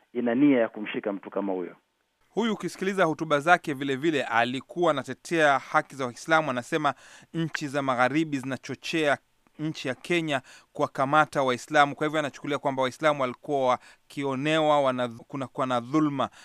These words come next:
Speaker 2: Je, kwa wa, wa, wa Mombasa wengi au watu wa pwani wanamchukulia vipi Imamu?
Speaker 1: Kwa kusema ukweli, kuna, kuna hoja ama kuna fikra tofauti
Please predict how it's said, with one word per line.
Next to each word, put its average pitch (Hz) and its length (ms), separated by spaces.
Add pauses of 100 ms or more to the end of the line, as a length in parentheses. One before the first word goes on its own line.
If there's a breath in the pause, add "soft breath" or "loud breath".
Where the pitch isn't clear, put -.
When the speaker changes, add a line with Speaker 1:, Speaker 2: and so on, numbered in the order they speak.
(180 soft breath)
Speaker 2:
Je, 180 280
kwa 160 180
wa, 160 120 (140)
wa, 151 280 (120)
wa 147 180
Mombasa 151 400
wengi 165 280
au 151 80
watu 147 160
wa 127 60
pwani 156 360
wanamchukulia 135 540
vipi 151 300
Imamu? 113 420 (400)
Speaker 1:
Kwa 131 100
kusema 143 420
ukweli, 175 540
kuna, 123 720
kuna 120 540
hoja 139 520
ama 127 260
kuna 113 220
fikra - 360
tofauti 120 640